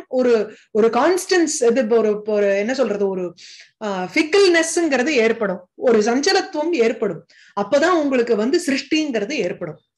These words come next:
அதது அதனுடைய நிலைமையில அப்படியே உட்கார்ந்துட்டு இருந்ததுன்னா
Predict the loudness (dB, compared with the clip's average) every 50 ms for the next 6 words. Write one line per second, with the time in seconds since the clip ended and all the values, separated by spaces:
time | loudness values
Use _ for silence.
0 | -20 -20 -20 -20 -20 -20 -20 _ _ 0 0 4 4 4 4 4 4 4 4 2
1 | 0 -2 -2 -2 -2 0 0 0 2 2 2 2 2 2 2 2 2 2 4 4
2 | 2 2 0 0 0 0 2 2 2 0 -2 0 0 0 2 2 0 -2 -2 -2
3 | -2 -2 -2 -4 -2 -4 -4 -4 -4 -6 -6 -8